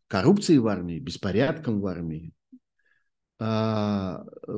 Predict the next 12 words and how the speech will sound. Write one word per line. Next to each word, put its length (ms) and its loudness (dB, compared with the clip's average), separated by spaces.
бессмысленной 720 2
жестокостью 720 0
армии, 440 -6
э, 180 -2
тем, 400 6
как 240 0
в 80 -2
армии 600 0
мало 440 2
ценится 460 0
человеческая 560 -4
жизнь, 440 0